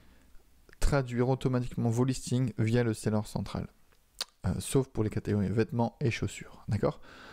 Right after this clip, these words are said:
Euh, n'hésitez pas à lire cette, cette petite aide directement sur le seller central d'Amazon, ça va vraiment vous aider et, euh, je pense que ça sert à rien de l'expliquer dans cette vidéo.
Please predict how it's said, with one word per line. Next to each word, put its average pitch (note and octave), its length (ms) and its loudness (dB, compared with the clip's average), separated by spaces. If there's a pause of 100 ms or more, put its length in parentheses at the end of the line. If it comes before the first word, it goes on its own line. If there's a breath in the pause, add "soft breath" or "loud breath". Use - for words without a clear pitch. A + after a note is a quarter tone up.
(160 loud breath)
Euh, G#2+ 100 0
n'hésitez B2+ 380 0
pas B2+ 180 0
à A2+ 60 2
lire B2+ 260 0
cette, G#2+ 440 -4
cette - 200 -6
petite - 400 -4 (140)
aide C3+ 320 2 (320 soft breath)
directement A#2+ 560 0
sur - 160 -2
le G#2 80 2
seller A2 240 -2
central G2+ 400 -4
d'Amazon, G#2+ 500 2 (260 loud breath)
ça - 160 -4
va A2 120 4
vraiment A#2 300 2
vous A2 200 -2
aider A2+ 380 2 (100)
et, A2 220 4
euh, G2 360 0
je G2+ 120 -6
pense A2 240 -6
que - 80 -16
ça - 100 -6
sert G#2 160 -4
à G2+ 160 -2
rien A2 240 2
de A2 80 -2
l'expliquer - 640 -4 (280 loud breath)
dans A2+ 200 2
cette A#2+ 300 0
vidéo. G#2+ 600 2